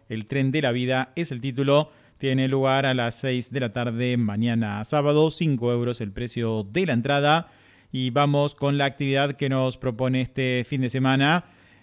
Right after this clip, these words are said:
el, eh, encuentro Arte Pedazos. El sábado concretamente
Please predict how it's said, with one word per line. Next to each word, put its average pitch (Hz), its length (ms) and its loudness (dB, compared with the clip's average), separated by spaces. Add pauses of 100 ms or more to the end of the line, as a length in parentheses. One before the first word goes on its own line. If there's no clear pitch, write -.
(120)
el, 127 360 -2
eh, 117 340 -2
encuentro 127 680 0
Arte 143 400 0
Pedazos. 147 640 0
El 123 200 -2
sábado 135 340 0
concretamente 139 760 2